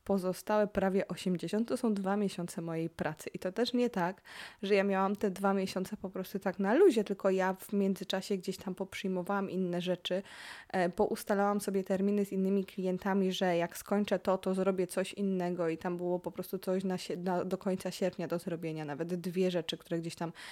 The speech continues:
w międzyczasie się, mm, toczyły. Coś tam na wrzesień było jeszcze do zrobienia. No i siłą rzeczy w momencie, w którym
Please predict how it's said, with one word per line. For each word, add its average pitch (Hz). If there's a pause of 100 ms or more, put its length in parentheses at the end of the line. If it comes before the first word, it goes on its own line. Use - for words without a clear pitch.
(340)
w 190
międzyczasie 190
się, 180
mm, 185
toczyły. 180
Coś 175
tam 202
na 202
wrzesień 196
było 175
jeszcze 170
do 170
zrobienia. 165
No 180
i 202
siłą 262
rzeczy 190
w 190
momencie, 202
w -
którym 202